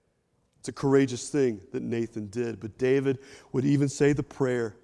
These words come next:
in Psalm fifty-one four, "God, against you and you only have I sinned and done what's evil in your sight. So God, you are right in your verdict and justified when you judge.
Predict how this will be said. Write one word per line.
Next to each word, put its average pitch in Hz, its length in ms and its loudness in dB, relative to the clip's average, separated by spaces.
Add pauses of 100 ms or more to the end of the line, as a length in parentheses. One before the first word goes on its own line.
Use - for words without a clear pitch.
(360)
in 120 160 -6
Psalm 127 340 0
fifty-one 127 560 -2
four, 120 480 -6 (100)
"God, 127 280 -4
against 117 360 -8
you 120 340 -4 (420)
and 110 180 -6
you 127 180 -2
only 117 300 -4
have 107 140 -10
I 104 80 -10
sinned 110 420 -10 (760)
and 127 160 -2
done 143 220 6
what's 143 240 0
evil 170 380 2
in 175 100 0
your 175 100 0
sight. 131 460 -6
So - 140 -10
God, 131 360 -4
you 143 200 -4
are 113 120 -4
right 131 400 0 (380)
in 135 140 4
your 127 180 2
verdict 120 480 -2
and 110 160 -8
justified 131 840 -4 (480)
when 117 200 -6
you 113 140 -8
judge. 107 440 -10